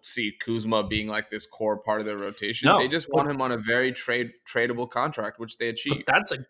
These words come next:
Speaker 2: great, great deal for Kuzma.
Speaker 1: I
Speaker 2: Like,
Speaker 1: agree.
Speaker 2: three-year,
Speaker 1: You know.
Speaker 2: forty million, like, that's fantastic, 'cause that's, that, like you said, it's s-, easily movable.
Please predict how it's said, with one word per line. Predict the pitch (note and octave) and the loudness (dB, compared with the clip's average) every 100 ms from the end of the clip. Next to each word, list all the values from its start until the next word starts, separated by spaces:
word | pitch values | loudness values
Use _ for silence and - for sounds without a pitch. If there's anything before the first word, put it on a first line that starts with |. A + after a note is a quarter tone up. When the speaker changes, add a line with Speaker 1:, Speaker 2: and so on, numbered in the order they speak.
| - | -14
Speaker 2:
great, | - B2+ C3+ D#3+ C#3+ - _ - | -8 0 4 6 4 -2 _ -8
great | C3+ C3 A2+ | 0 0 0
deal | A2+ B2+ | -2 -2
for | B2+ | -4
Kuzma. | G#2 C#3+ D3 G2+ F2 - A2 | -8 -8 -6 -10 -16 -2 4
Speaker 1:
I | C#3 | 6
Speaker 2:
Like, | - | 6
Speaker 1:
agree. | C3+ F3 - - _ _ - - _ _ _ - | 2 -2 -4 -10 _ _ -20 -20 _ _ _ 0
Speaker 2:
three-year, | D#3 F3 D3+ D3 | 4 4 2 4
Speaker 1:
You | D#3+ | 4
know. | E3 | 4
Speaker 2:
forty | E3 D3+ D3+ D3 | 0 -2 0 0
million, | C#3 D#3 F#3 G#3 F3+ | 0 0 0 -2 -2
like, | B2+ - | -4 0
that's | E3+ B3 | 0 0
fantastic, | - C#3 C3 F3 A3+ A2 | -2 -2 2 2 0 -4
'cause | D3 | 0
that's, | E3 - D#3+ | 2 0 -2
that, | D3 D3+ | -2 -2
like | E3+ E3 | 0 0
you | D#3 | 2
said, | D#3+ A#2+ | 2 2
it's | - - | -2 -4
s-, | - - - | 0 0 2
easily | G#3 A3 F#3 D#3+ | 2 4 2 0
movable. | B2+ A2+ G#2+ A2+ A2+ | 0 -2 -6 -6 -6